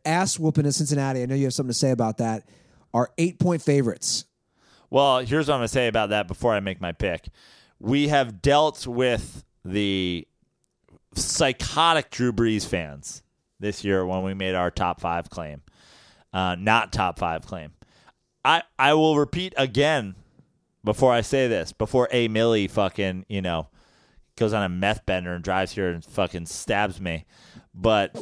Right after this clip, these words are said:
Speaker 2: like,
Speaker 1: Oh,
Speaker 2: I
Speaker 1: man.
Speaker 2: love Drew Brees. I've always liked Drew Brees.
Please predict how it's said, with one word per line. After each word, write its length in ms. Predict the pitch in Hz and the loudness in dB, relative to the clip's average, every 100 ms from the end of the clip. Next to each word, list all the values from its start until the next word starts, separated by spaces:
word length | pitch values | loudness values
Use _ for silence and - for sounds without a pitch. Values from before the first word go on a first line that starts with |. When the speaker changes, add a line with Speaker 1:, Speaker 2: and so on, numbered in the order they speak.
| - - _ _ _ _ - | -14 -18 _ _ _ _ -6
Speaker 2:
like, 380 | 117 117 107 - - - _ _ _ _ _ _ _ _ - | 0 2 2 -2 -6 -8 _ _ _ _ _ _ _ _ -14
Speaker 1:
Oh, 480 | 180 156 143 139 131 | -10 -6 -6 -2 4
Speaker 2:
I 360 | 160 190 214 | 6 6 4
Speaker 1:
man. 100 | 196 | 2
Speaker 2:
love 520 | 117 143 165 170 160 135 | 4 6 8 6 2 -2
Drew 240 | 147 156 | 2 2
Brees. 460 | 135 151 117 82 - - | 2 0 0 -6 -2 2
I've 160 | 131 | 2
always 440 | - 135 160 180 156 | 4 4 4 4 2
liked 200 | 170 151 | 0 2
Drew 140 | 170 | 0
Brees. 400 | 151 165 190 - | 2 0 0 -4